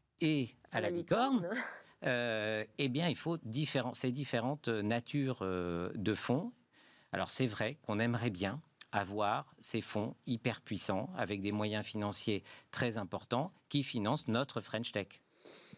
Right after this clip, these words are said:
Speaker 2: Alors, Frédéric Jousset, je voudrais vous redonner la parole. Euh, je sais que H S C Venture a obtenu un label, euh, gouvernemental, France, euh, Relance.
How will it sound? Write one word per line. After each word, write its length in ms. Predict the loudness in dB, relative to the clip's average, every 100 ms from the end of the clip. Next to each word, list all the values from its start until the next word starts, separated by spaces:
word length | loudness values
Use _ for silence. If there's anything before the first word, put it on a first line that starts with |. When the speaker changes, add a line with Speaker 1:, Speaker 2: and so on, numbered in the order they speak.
| -18 -18 -4
Speaker 2:
Alors, 220 | 0 0
Frédéric 420 | 0 0 2 2
Jousset, 420 | 0 0 2 2 2
je 60 |
voudrais 240 | 0 2 2
vous 160 | 4
redonner 300 | 2 4 4
la 120 | 4 2
parole. 440 | 2 4 4 4
Euh, 380 | 4 6 4 2
je 180 | 0 0
sais 200 | 0 2
que 100 | 4
H 240 | 4 2
S 100 | 0
C 160 | 0 2
Venture 340 | 2 2 2
a 120 | 4
obtenu 260 | 2 2 2
un 280 | 4 4 4
label, 440 | 4 4 4 4
euh, 160 | 2 2
gouvernemental, 1120 | 2 2 4 4 4 2 2 2 2 4 2
France, 440 | 0 -2 0 2 2
euh, 260 | 4 4
Relance. 560 | 4 4 4 0 -2